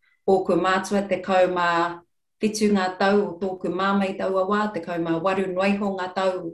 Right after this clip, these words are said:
tōku pāpa. Nō reira, i ua kia rāua te poipoi i au. Uh,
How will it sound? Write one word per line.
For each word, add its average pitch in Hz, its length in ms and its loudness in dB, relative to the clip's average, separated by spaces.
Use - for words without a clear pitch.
tōku 175 380 -8
pāpa. 214 480 2
Nō 220 180 8
reira, 214 340 8
i 233 220 6
ua 202 520 8
kia 175 220 4
rāua 175 520 6
te 170 260 0
poipoi 170 500 0
i 165 140 0
au. 147 300 0
Uh, 156 580 0